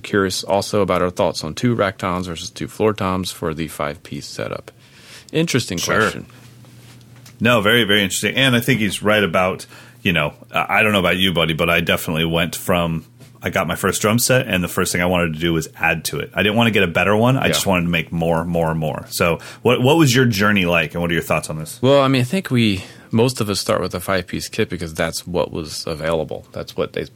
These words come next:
Speaker 1: companies
Speaker 2: Right.
Speaker 1: sold. Um,
Speaker 2: That's what the stores sold our parents.
Speaker 1: Yeah, so you get two rack toms, a floor tom, snare drum, and a bass drum, and that's your drum set. And that, that's, and so it's kinda hard to I don't know,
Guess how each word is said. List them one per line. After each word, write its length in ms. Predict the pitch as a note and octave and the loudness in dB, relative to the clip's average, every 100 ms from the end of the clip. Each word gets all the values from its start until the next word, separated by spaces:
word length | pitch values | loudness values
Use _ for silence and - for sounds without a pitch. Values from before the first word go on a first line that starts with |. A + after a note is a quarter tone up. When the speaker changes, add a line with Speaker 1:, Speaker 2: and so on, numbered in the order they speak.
| _ | _
Speaker 1:
companies 300 | - G2 D#2 | -6 -2 -2
Speaker 2:
Right. 80 | D2 | -2
Speaker 1:
sold. 480 | - F2+ E2+ D2 D2+ - | -2 2 0 -2 -8 -10
Um, 380 | D#2+ D2+ D2+ D#2 - - | -8 -8 -8 -12 -12 -6
Speaker 2:
That's 180 | F2+ | -6
what 60 | G2 | -4
the 80 | - | -2
stores 480 | - - F#2 F2 - | 0 2 2 2 2
sold 180 | F#2 | 2
our 100 | F2 | 0
parents. 380 | E2 F2+ F2+ A2 | 0 0 0 0
Speaker 1:
Yeah, 60 | - | -2
so 140 | - | -4
you 40 | F2 | -4
get 140 | F2 | -4
two 140 | - F#2+ | -2 0
rack 220 | F2+ - | -2 -2
toms, 220 | F#2+ F2 | -2 2
a 60 | - | 0
floor 220 | G2 E2+ | 0 -4
tom, 260 | F#2 F2 | -4 -4
snare 200 | E2 F2+ E2 | -4 -4 -4
drum, 140 | E2 | -4
and 60 | D#2 | -2
a 20 | |
bass 220 | F#2 F2 | -2 -2
drum, 160 | A#2+ G2 | -4 -4
and 120 | E2+ | -6
that's 260 | F2 - G2+ | -8 -8 -8
your 100 | F#2 | -2
drum 220 | D3 C3 | 0 0
set. 280 | - D2 B1 | -4 -6 -6
And 80 | D#2 | -8
that, 140 | E2+ - - | -10 -10 -10
that's, 400 | D2+ - - - - | -8 -8 -12 -16 -10
and 180 | G2+ F#2 - | -8 -6 -4
so 260 | - F#2 F#2+ | 0 0 -2
it's 140 | G#2 - | -6 -6
kinda 240 | A#2+ A#2 | -2 0
hard 280 | G#2 G#2+ F#2+ | 2 2 0
to 220 | G2 F2+ - - - - - - | -4 -4 -8 -20 -20 -20 -20 -6
I 60 | A2+ | -2
don't 100 | C3 | 2
know, 240 | A#2+ A2+ | 2 0